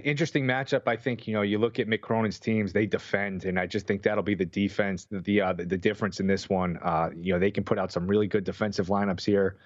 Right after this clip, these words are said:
Uh, I would lean towards U C L A on a money line. They really smothered a good Saint Mary's team. I know they're not overly talented Saint Mary's, but that's a team that knows how to play. They're well coached, and they just dominated that game last night. Uh, I would kinda lean towards U C L A here, making the Elite Eight.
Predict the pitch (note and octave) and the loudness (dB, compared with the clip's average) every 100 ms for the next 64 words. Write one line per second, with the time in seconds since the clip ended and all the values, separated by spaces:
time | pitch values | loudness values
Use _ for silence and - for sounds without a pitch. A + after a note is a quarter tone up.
0 | - - E2+ E2+ - G2 G2+ G#2+ G#2+ A2 | -20 -6 -2 -2 0 0 2 0 2 0
1 | F#2+ G2+ G#2 A2+ G2+ F#2+ F2+ G2+ G#2 G2+ | 0 0 0 2 2 0 0 0 2 0
2 | G2+ F#2+ G2 F2 G2+ G2 F2 - G2+ G#2 | 2 2 0 2 0 0 -4 -4 -2 0
3 | G2 E2 - A2 - A#2 G#2 G#2+ G2+ - | 0 -4 -2 -4 0 -4 0 0 0 -2
4 | - G2+ F#2 F#2 G2 G2+ G2 - A#2 A2 | -2 0 0 2 0 0 -2 -2 0 0
5 | G2+ - A2+ A#2 A2+ G#2 A#2 A2+ F#2+ A2 | -2 -2 -2 -2 -2 -2 -2 -2 0 0
6 | A2 G#2 - - - - - F2+ F2+ G2 | 2 0 -4 -20 -20 -20 -4 -2 0 -2
7 | G#2 G#2+ A2+ F2 G2+ G#2+ G2+ G#2+ - G#2 | 0 0 0 0 0 0 0 -2 -2 -2
8 | G2+ G2+ G#2+ G#2 - G#2+ G2+ - F2 G2 | 2 2 2 0 0 0 0 -2 0 0
9 | F#2 D#2 D#2 G2+ G#2 G2 F2+ E2+ - F#2 | -2 -4 -2 -2 -2 -2 -2 -2 -2 -2
10 | F2 F2+ - F#2+ F2 - - - - E2+ | 2 0 0 -2 -2 -6 -20 -20 -4 -2
11 | E2+ F2+ G2+ G2+ - A2 A2+ G#2+ G#2+ A2 | 0 0 0 0 0 0 2 0 2 2
12 | G2 G#2+ - G#2 G#2 F#2+ F#2+ F#2 F#2+ F#2+ | 2 0 2 2 2 2 2 0 -2 -2
13 | F2 F#2 F2+ F2 | 0 0 2 0